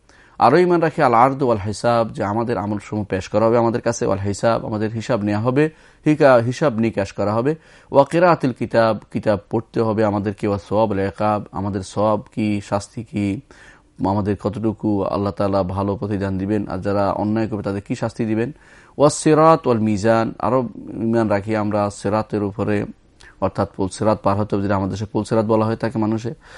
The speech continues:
উম, এই পুল সিরাত নামেই খ্যাত এই সিরাতটি, যদিও পোল অর্থ হলো, আহ, সাঁকো, আর সিরাত অর্থ হচ্ছে রাস্তা। আহ, ওয়াল মিজান, মিজান অর্থ,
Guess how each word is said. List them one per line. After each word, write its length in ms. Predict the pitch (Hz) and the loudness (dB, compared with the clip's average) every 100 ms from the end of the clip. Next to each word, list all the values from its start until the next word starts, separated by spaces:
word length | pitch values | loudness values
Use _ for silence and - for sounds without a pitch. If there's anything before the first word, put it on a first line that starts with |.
| - - | -18 -6
উম, 320 | 113 104 107 | -4 0 0
এই 240 | 107 120 117 | 0 2 0
পুল 200 | - 139 | 2 0
সিরাত 260 | 147 143 | 2 2
নামেই 220 | 135 147 | 2 0
খ্যাত 240 | 139 156 139 | 0 -2 0
এই 500 | 107 - 98 101 113 - _ | -2 -2 -2 -2 -4 -10 _
সিরাতটি, 640 | - - 98 92 - 95 165 _ - - _ | -6 0 0 0 -4 -4 -6 _ -20 -20 _
যদিও 200 | 107 117 | 0 2
পোল 420 | 110 - 123 123 127 - | 0 2 2 2 -2 -6
অর্থ 260 | - 110 - | -6 -4 -2
হলো, 540 | 110 107 110 110 127 - | 0 2 2 0 -2 -6
আহ, 260 | - - - - - - | -10 -10 -10 -12 -16 -14
সাঁকো, 440 | - 110 - 107 | -4 -2 0 0
আর 140 | 107 101 | 0 -4
সিরাত 340 | - 101 104 | -4 -2 -2
অর্থ 160 | 101 - | -2 -4
হচ্ছে 260 | 98 - | -4 -2
রাস্তা। 440 | 101 101 - 101 98 _ - - - - - - | -2 -2 -4 -8 -8 _ -20 -20 -20 -20 -20 -10
আহ, 240 | - - | -6 2
ওয়াল 180 | 131 147 | 4 6
মিজান, 560 | 143 135 123 147 143 | 6 4 6 4 4
মিজান 500 | - 120 127 123 143 | 0 0 0 0 0
অর্থ, 240 | 139 117 | 0 -4